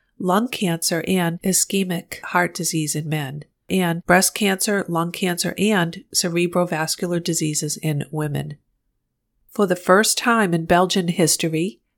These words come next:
the first child was euthanized following the two-year mark of the removal of the euthanization age restrictions. The child had been euthanized due to an incurable disease that was inflicted upon the child.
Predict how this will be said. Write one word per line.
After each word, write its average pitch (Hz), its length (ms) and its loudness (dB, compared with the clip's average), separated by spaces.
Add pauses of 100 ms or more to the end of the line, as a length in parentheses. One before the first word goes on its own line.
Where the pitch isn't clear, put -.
the 175 80 0
first 208 340 4
child 208 360 4
was 165 280 0
euthanized 170 920 0
following 190 500 4
the 160 80 2
two-year 214 480 2
mark 180 420 -2
of 165 140 4
the 170 100 2
removal 165 640 4
of 165 160 4
the 165 180 2
euthanization 190 880 0
age 165 320 2
restrictions. 151 840 -4 (920)
The 190 100 0
child 202 420 4
had 214 180 2
been 185 180 2
euthanized 175 960 0
due 208 180 2
to 214 180 2
an 190 80 0
incurable 180 600 0
disease 196 600 0 (140)
that 175 160 0
was 175 120 2
inflicted 170 600 0
upon 156 320 -4
the 156 100 -2
child. - 580 -6